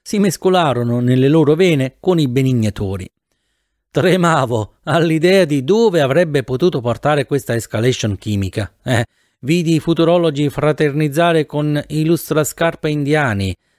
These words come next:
gli agenti segreti abbracciare la servitù dell'albergo, enormi topi grassi diventare amici dei gatti,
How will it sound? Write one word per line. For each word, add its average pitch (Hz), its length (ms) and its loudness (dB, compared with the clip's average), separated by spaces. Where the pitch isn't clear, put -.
gli 123 120 -4
agenti 170 400 0
segreti 180 500 2
abbracciare 170 640 0
la 170 100 0
servitù 165 400 -2
dell'albergo, 160 800 2
enormi 180 760 2
topi 180 420 2
grassi 175 640 -2
diventare 165 800 0
amici 131 540 -4
dei 123 220 0
gatti, 101 640 -6